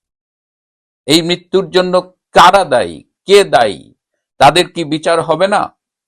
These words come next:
আমার জেলখানা নিয়ে ব্যক্তিগত কিছু অভিজ্ঞতা আছে, আমি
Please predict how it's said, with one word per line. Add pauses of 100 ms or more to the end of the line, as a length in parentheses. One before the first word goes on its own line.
(1400)
আমার (680)
জেলখানা
নিয়ে
ব্যক্তিগত
কিছু
অভিজ্ঞতা
আছে,
আমি